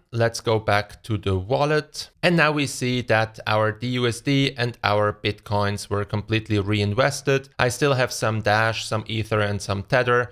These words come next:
but these are so small amounts that I don't do anything with that right now. And then we can go back to staking,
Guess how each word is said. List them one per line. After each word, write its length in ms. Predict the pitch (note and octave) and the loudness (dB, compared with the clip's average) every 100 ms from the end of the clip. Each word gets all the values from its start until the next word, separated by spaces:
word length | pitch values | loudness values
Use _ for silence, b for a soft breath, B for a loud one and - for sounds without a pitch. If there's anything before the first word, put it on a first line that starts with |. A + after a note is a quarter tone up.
| B | B
but 120 | A#2 | -6
these 180 | B2 A#2+ | -4 0
are 120 | A2 | 0
so 220 | G#2+ G#2+ G#2+ | 0 0 0
small 340 | - G2+ G#2 | 0 0 2
amounts 440 | G2 F#2+ G2 G2 | 0 0 -2 -4
that 180 | - F#2+ | -4 -2
I 120 | F#2+ | -2
don't 360 | F#2+ G2+ G2+ - | -2 -4 -4 -4
do 220 | F#2+ F#2+ - | -4 -2 -2
anything 680 | G2 G2+ - F#2+ F#2+ F#2+ - | 0 0 -2 -2 -2 -4 -6
with 280 | G2+ G#2 | -4 -2
that 280 | - G2 - | -2 -4 -4
right 360 | G2 F#2+ F2+ F#2+ | -2 -2 -2 -2
now. 380 | F#2 - F2 - _ | -2 -2 -6 -14 _
And 120 | D#3 E3+ | -2 2
then 200 | F#3+ F3 | 0 0
we 100 | E3+ | -2
can 240 | E3+ D3+ | -2 0
go 240 | D3+ C#3+ | 2 2
back 400 | C#3+ C3+ C#3+ - | 2 0 0 -6
to 180 | - B2+ | -6 -4
staking, 920 | A2+ - - D3 E3+ - D#3+ D#3+ E3 | -4 -4 0 0 0 -2 0 0 -4